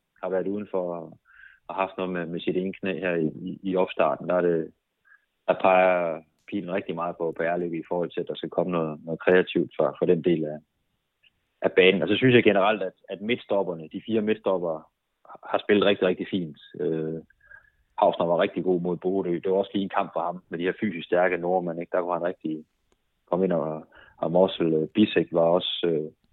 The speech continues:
var også rigtig, spillede også rigtig fint, men man fik så en skade og var ikke med mod, mod Elfsborg. Og så synes jeg, at,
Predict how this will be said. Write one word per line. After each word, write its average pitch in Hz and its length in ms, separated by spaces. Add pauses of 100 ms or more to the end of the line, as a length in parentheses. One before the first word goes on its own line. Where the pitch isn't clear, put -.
(180)
var - 80
også 82 200
rigtig, 85 400 (800)
spillede 92 180
også 92 140
rigtig 92 240
fint, 85 280
men 80 260 (180)
man 87 160
fik - 160
så 101 140
en 92 80
skade 92 420
og 85 80
var 82 120
ikke 87 160
med 92 100
mod, 87 280 (280)
mod 92 180
Elfsborg. 85 520 (560)
Og - 80
så 98 100
synes 90 300
jeg, 82 160
at, 76 180